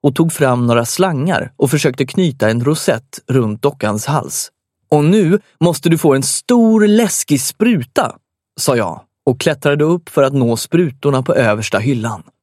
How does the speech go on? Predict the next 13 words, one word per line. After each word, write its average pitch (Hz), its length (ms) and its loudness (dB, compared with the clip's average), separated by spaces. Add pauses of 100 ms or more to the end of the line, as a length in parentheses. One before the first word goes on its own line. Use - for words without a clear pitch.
(1000)
Brak 185 1080 2 (300)
lät 127 400 0
det 104 200 -2
när 143 100 0
jag 135 140 0
halkade 127 720 -2
och - 220 0
landade 160 600 0
i 123 140 4
en 139 80 0
hög 143 520 2
med 104 280 -2
kartonger. 110 600 -4